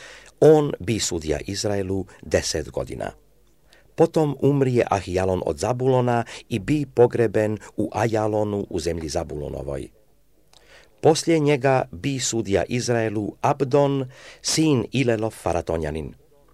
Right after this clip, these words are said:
On imaše četrdeset sinova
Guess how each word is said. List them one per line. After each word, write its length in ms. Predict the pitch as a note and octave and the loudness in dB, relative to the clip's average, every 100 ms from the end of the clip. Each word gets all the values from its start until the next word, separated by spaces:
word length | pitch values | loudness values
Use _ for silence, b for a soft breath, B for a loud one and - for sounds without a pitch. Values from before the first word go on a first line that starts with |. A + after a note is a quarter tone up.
| b b b b - | b b b b 2
On 240 | E3+ F3 - | 4 4 0
imaše 360 | D3 C#3 B2 B2+ | 0 0 -2 -4
četrdeset 680 | - E2+ A2+ E3 - C3+ | -2 -2 -2 -2 -4 -6
sinova 440 | - C#3 B2+ A2 | -4 -2 0 0